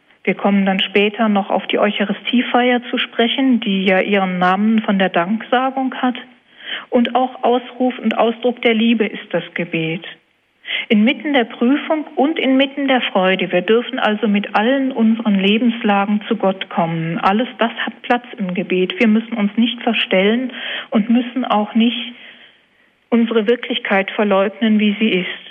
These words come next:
Im nächsten Abschnitt des Katechismus, zweitausendfünfhundertneunundfünfzig, findet sich noch ein erhellendes Zitat des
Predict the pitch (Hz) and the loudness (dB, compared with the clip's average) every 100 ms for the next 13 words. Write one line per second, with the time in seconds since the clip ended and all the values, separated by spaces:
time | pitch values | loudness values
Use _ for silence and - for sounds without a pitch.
0 | - _ _ _ _ _ _ _ _ _ | -20 _ _ _ _ _ _ _ _ _
1 | _ _ _ _ _ _ - - - - | _ _ _ _ _ _ -10 -6 -4 0
2 | 208 196 208 - 247 185 - - 285 269 | 0 2 0 -2 0 0 -2 -2 -2 -2
3 | - - 240 254 - 262 - 285 285 - | -2 -2 0 0 0 -2 -2 -2 -2 -4
4 | - 196 196 208 202 202 226 220 214 196 | -2 0 0 0 0 0 0 2 2 2
5 | 196 185 208 262 - 269 285 - 277 - | 0 2 2 0 0 0 -2 -2 0 0
6 | - - - - - - - 240 240 233 | -4 -8 -14 -10 -10 -6 0 4 4 2
7 | - 233 - 220 - - 208 208 208 208 | 0 -2 0 -2 0 0 2 0 0 0
8 | 202 226 233 226 208 196 - 208 - 196 | 2 4 2 2 -2 -4 -8 -6 0 0
9 | 202 202 | 0 -2